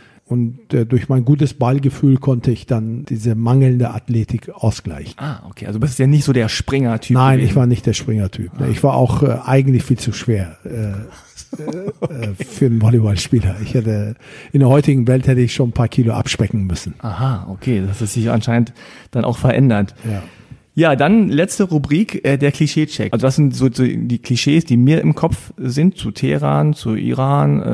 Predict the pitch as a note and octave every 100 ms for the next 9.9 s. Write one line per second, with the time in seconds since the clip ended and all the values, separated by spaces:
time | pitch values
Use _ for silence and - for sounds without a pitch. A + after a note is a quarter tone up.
0 | A2+ A2 - A2 A2+ A2+ D3+ - F3+ F3+
1 | - - - - - _ A#2+ B2+ B2+ B2
2 | - A#2 - B2 C3+ B2 - E3 E3+ D3
3 | C#3+ C3 B2+ B2+ B2 A#2+ A2 G#2+ A2+ G#2+
4 | G#2 G2 F2 F2 - - _ _ - A2+
5 | G#2+ A2 G2+ G2 - F#2+ F#2+ F#2 F2+ F2
6 | E2+ B2+ D3+ - - _ - - - B2
7 | C#3 G2+ F#2+ F#2 - - - - - _
8 | _ - A2 C3 G3 F3+ D3+ E3+ - F#3
9 | G#3+ G#3 G#2+ G2 G2+ F#2 G2+ D3+